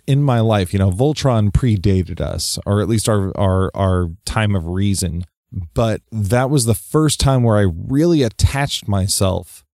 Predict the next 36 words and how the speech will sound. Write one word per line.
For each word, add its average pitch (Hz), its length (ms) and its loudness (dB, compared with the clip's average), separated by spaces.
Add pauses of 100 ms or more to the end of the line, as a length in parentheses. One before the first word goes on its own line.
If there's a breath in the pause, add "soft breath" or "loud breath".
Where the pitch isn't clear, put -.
(160)
to 131 200 0
a 104 80 0
cartoon. 98 680 -2 (300)
And 127 160 0
the 120 60 2
same 170 240 0
thing 160 200 0
happened, 131 580 0 (100)
um, 95 640 0 (300)
a - 20 -14
few 160 200 0
years 139 360 0
later 107 540 2
with 98 580 -2 (240)
X-Men, 113 680 0
the 101 340 0
Pride 120 300 0
of 120 100 -4
the 135 160 0
X-Men, 151 560 -2 (400)
where 120 160 2
it 120 60 2
was 107 120 0
just 113 380 0 (240)
one 147 640 0
single 175 720 0
episode 120 500 2
that 101 100 2
was 98 140 0
produced. 104 720 0 (140)
I 101 100 2
don't 110 200 2
know 123 180 2
who 127 240 2
did 147 260 0
it. 131 180 0